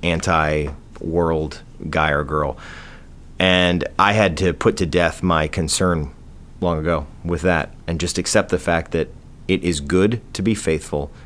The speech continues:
and to ask God to bless that faithfulness, to seek to be obedient to Christ and to ask him to bless that obedience. And so if you're working a job, raising kids,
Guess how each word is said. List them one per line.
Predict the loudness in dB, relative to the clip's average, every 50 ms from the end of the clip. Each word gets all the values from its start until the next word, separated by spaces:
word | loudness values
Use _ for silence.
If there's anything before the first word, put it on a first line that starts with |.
| -14 -8
and | -6 -4 -2
to | -2 -2 0
ask | 0 0 0 0 0
God | 2 2 2 0
to | -2 -4
bless | -4 -2 -2 0 0 0 -2
that | -4 -4 -4
faithfulness, | -4 -6 -6 -6 -6 -8 -8 -6 -6 -8 -6
to | -6 -4 -4
seek | 0 0 0 0 0
to | 0 0
be | 2 2 2
obedient | 2 0 0 2 2 2 0 0
to | -4
Christ | -2 -2 0 0 0 -2 -6 -6
and | -6 -6 -6
to | -4 -4
ask | -4 -4 -4 -4 -4
him | -4 -4
to | -4 -4
bless | -4 -4 -4 -4 -4 -4
that | -6 -6 -6
obedience. | -4 -4 -6 -6 -6 -6 -8 -8 -6 -6
And | -4 -2
so | 0 0 0 0 -2 -8 -14 -14 -14 -14 -14 -16 -16 -8 -6
if | -2 2 4
you're | 4 6
working | 6 6 8 8 6
a | 6
job, | 6 6 6 6 6 6 6 6
raising | 6 6 6 6 4 2 2
kids, | 2 2 2 4 2 2 0 -4